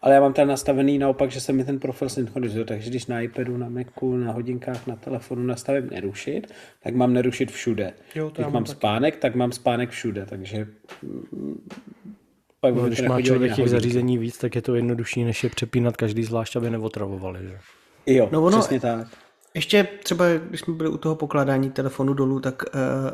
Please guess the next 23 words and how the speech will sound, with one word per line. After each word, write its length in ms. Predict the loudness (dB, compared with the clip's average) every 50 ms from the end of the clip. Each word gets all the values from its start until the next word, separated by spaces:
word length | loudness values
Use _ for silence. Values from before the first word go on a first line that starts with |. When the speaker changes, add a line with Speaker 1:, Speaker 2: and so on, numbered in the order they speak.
| -8 -12 -18 -20 -20 _ _ -20
Speaker 3:
nevím, 320 | -10 -4 -2 0 2 2 0
jestli 200 | 0 -2 -4 -2
si 100 | -2 0
pamatujete, 540 | 0 0 0 0 2 0 0 0 0 -2 -2
ale 260 | -2 0 0 0 0
bylo 320 | 0 0 0 0 0 2
velmi 220 | 2 2 0 2 0
zajímavé, 360 | 0 0 0 0 0 0 0
že 100 | -2 -2
už 200 | -2 -4 -6 -6 -2
I 140 | 2 2
O 60 | 4 4
S 160 | 4 4 4
devítka, 640 | 2 2 2 0 -4 -6 -4 -4 -2 -2 -4 -6 -8 -12 _ _ _ _ _ _ _ _ _ _ _ _ _ _ -20 -20 _ _ -6
eh, 40 | -4 -2 -2 -2 -2 -4 -4 -6 -6 -6 -8 -8 -8 -6
přinášela 460 | -4 -2 0 0 0 0 2 0 0
funkci, 340 | 2 0 -2 -2 0 -2 -2
že 80 | 0 0
když 160 | -2 -4 -4
pokládáš 520 | -6 -4 -2 0 0 2 0 0 -2 -8 -14 -20 _ _ _
telefon 460 | -2 -2 -2 -2 -2 -4 -4 -4 -4 -6 -8 _
displejem 460 | -8 -8 -6 -6 -4 -2 0 0 2 2
dolů, 460 | 2 2 2 2 0 -2 -4 -8